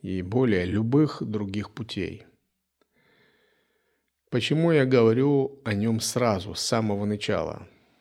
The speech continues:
Поскольку в лая-йоге есть своя особенная традиция передачи, это мгновенная традиция передачи, которая говорит, что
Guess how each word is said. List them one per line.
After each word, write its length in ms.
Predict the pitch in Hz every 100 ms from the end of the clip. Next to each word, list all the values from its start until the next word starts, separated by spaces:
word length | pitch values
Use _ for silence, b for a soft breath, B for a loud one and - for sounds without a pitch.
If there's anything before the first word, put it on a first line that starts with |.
| b b
Поскольку 880 | - - - 156 147 147 131 - - 143
в 180 | 120
лая-йоге 680 | 127 139 131 135 175 170 120
есть 360 | 117 143 143 -
своя 480 | - 139 143 123
особенная 600 | 107 - 131 113 101 101
традиция 640 | 101 107 104 107 - 98 98
передачи, 640 | 110 110 113 165 170 -
это 500 | 82 - 92 107 104
мгновенная 800 | 113 113 127 131 156 160 143 113
традиция 560 | 104 107 101 95 - 98
передачи, 560 | - 101 95 90 - 92
которая 420 | 104 113 117 117
говорит, 460 | 117 113 110 92
что 440 | - - 95 82